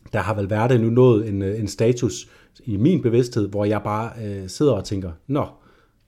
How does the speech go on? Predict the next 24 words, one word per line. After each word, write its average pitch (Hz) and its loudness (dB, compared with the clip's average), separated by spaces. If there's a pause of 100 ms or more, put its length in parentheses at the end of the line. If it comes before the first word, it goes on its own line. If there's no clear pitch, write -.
(100)
bolden 123 2
ligger 117 4
foran 90 -4
Valverdes 101 -6
fødder. 160 0 (500)
Der 127 0
er, 92 -6 (160)
øh, 90 -6 (100)
frit 123 2
valg 117 2
på 107 -4
alle 120 2
hylder. 131 2
Han 117 0
kan 104 -6
sparke 113 -6
den 98 -12
til 98 -8
højre 131 4
i - 2
målet, 127 2
midt 127 4
i 135 -2
målet. 123 2